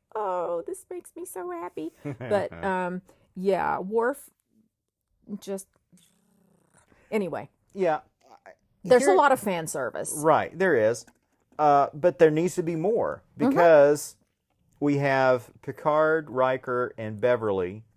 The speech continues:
Speaker 2: Crusher together in one place. And then we have Worf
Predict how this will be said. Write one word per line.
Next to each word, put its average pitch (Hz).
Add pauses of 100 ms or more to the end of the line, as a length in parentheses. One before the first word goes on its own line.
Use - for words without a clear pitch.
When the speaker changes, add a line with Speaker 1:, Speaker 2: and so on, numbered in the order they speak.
(120)
Speaker 2:
Crusher 104 (240)
together 90 (560)
in 107
one 110
place. 76 (520)
And 101
then 101
we 101
have 101
Worf 120